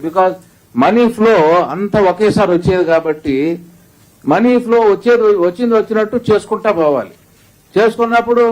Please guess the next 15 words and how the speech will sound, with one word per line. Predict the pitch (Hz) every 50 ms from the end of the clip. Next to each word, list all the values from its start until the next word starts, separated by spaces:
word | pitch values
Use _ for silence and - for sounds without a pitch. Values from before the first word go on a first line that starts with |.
| 226 208 175
మనకి | 175 196 220 208 208 202 202 202 208 208 208 202 - - _ _ _ - 165
ఈ | 185 175 -
ఫార్టీ | 170 180 185 - 202 196 196
వన్ | 202 202 196 196
పాయింట్ | 190 190 196 175 165 175
వన్ | 175 180 175 196
ఫైవ్ | 185 180 175 175
వరకు | 175 175 175 165 170
ఏదైతే | 175 180 175 175 175 165
ఉందో | 165 165 156 156
ముందు | 185 190 202 190 175
చేస్తే | 170 165 151 - - 139 127 123 127 123 120 - - - _ _ _ _ -
మనం | 143 180 190 175 151 156
అసెట్ | 170 170 254 247 247 - 233 220 233
ని | 247